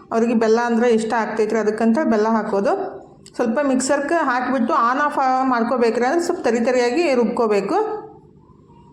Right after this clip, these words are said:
ಈಗ ಇದನ್ನ ಪೇ-, ಈ ರೀತಿ ಮಾಡ್ಕೊಂಡಿವಲ್ರಿ, ಇನ್ನು ಟೊಮೆಟೊ ಹುರಿದಿಟ್ಟಿದ್ದನ್ನು ಹಾಕಿಬಿಡ್ಬೇಕು. ಈ ಟೊಮೆಟೊ ಹಾಕಿಬಿಟ್ಟು ಮತ್ತೆ ಅದೇ ರೀತಿ ಆನ್ ಆಫ್ ಮಾಡ್ಕೊತನ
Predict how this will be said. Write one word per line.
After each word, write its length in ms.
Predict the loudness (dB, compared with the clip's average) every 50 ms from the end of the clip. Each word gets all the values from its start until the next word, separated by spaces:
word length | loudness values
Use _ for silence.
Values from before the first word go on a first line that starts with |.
| -20 -20 -20 -10 -4 -2
ಈಗ 140 | 0 0 2 2 2 0 0 -2 -6 -8 -14 -14 -6 -4
ಇದನ್ನ 280 | -2 0 0 0 0
ಪೇ-, 540 | 2 2 2 2 0 0 0 0 0 0 0
ಈ 20 |
ರೀತಿ 240 | 2 2 0 0 0
ಮಾಡ್ಕೊಂಡಿವಲ್ರಿ, 680 | 0 0 0 0 -2 -2 0 2 2 2 2 2 0 0
ಇನ್ನು 140 | -2 0 -2
ಟೊಮೆಟೊ 340 | -2 -2 -2 -2 0 0
ಹುರಿದಿಟ್ಟಿದ್ದನ್ನು 600 | 0 0 2 2 2 0 2 0 0 0 0 0
ಹಾಕಿಬಿಡ್ಬೇಕು. 960 | -2 -2 -2 -2 -2 0 0 0 2 2 0 0 0 0 -2 -2 -2 -6 -10 -12 -16 -20 -20 -20 -20 -20 -20 -20 -20 -20 -20 -20 -20 -20 -20 -20 -20 -20 -20 -20 -20 -20 -20 -20 -20 -20 -20 -20 -20 -20 _ -20 -20 -6 -2
ಈ 60 | -2
ಟೊಮೆಟೊ 360 | 0 0 0 0 0 0 0 -2
ಹಾಕಿಬಿಟ್ಟು 480 | -2 -2 -2 -2 0 0 0 0 2
ಮತ್ತೆ 280 | 0 0 -2 -2 -2 -2
ಅದೇ 180 | 0 2 2
ರೀತಿ 300 | 2 2 0 2 2 2
ಆನ್ 260 | 2 2 2 0 0 0
ಆಫ್ 220 | -2 -2 -2 -2
ಮಾಡ್ಕೊತನ 560 | 0 0 0 0 0 -2 -2 -2 -2 -2 0